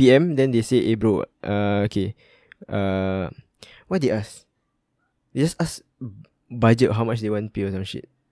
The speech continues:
Speaker 1: Oh, the payment is not fixed, ah?
Speaker 2: Mm, I don't think there's a fixed one. I don't think it's fixed.
Speaker 1: You can scam someone, ah, actually, technically.
Speaker 2: No, but then it's, like, common sense, ah.
Speaker 1: Oh, but those kind of people, they will pro-, most likely put in at, like, a low,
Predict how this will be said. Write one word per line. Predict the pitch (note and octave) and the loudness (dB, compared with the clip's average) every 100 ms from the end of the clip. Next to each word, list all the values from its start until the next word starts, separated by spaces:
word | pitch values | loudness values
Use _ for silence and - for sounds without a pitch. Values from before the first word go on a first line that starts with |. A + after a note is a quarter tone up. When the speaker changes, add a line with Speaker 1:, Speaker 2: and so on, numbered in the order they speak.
| _ - | _ -4
Speaker 1:
Oh, | - A2+ - | -4 -2 -6
the | A#2+ | -4
payment | - D3+ G3 A#2 | 0 2 2 0
is | |
not | F3 | -4
fixed, | - - - - | -8 -12 -12 -14
ah? | - _ _ | -18 _ _
Speaker 2:
Mm, | - A#2+ A#2 _ | -6 -6 -6 _
I | C#3 D#3 | -2 -2
don't | - C4 | -2 -2
think | - F4+ | 0 0
there's | E3+ | 0
a | A2 | -4
fixed | - - - G2 | -8 -12 -10 -12
one. | G#2 - _ _ _ _ _ - | -14 -20 _ _ _ _ _ -4
I | D#3+ F#3 | 0 0
don't | D#4+ E4 | -2 -2
think | B2+ | -4
it's | - | -6
fixed. | - - | -14 -12
Speaker 1:
You | - - | -10 -4
can | C#3 | -4
scam | - G3 F3+ | 0 2 4
someone, | E3 C3+ G2+ | 4 2 -2
ah, | G2+ | -6
actually, | F#2+ G#2 | -8 -10
technically. | G#2 G#2+ G#2+ A2 - _ _ - | -8 -8 -8 -8 -12 _ _ -10
Speaker 2:
No, | G#2+ A#2+ A2 | -6 -6 -4
but | G#2+ | -4
then | B2+ A2 | -4 -6
it's, | A#2 G2+ | -8 -10
like, | - _ _ _ - | -12 _ _ _ -8
common | A#2 B2 B2+ | -4 -2 -2
sense, | G#2+ | -4
ah. | G2 - _ _ - | -6 -10 _ _ -10
Speaker 1:
Oh, | A#2+ | -4
but | D3 | 0
those | B2 D3 | 2 2
kind | - D#3 | 4 2
of | |
people, | C3 D#3 C#3+ | 4 4 4
they | A#2+ | 2
will | A2 | -2
pro-, | - A2 _ _ - | -6 -6 _ _ -14
most | - B2 - | -6 -6 -4
likely | A#2 B2+ | -6 -4
put | C#3+ | -4
in | B2 C3 | -4 -4
at, | D#3+ | -6
like, | - - | -8 -10
a | - - | -10 -6
low, | G#2+ | -6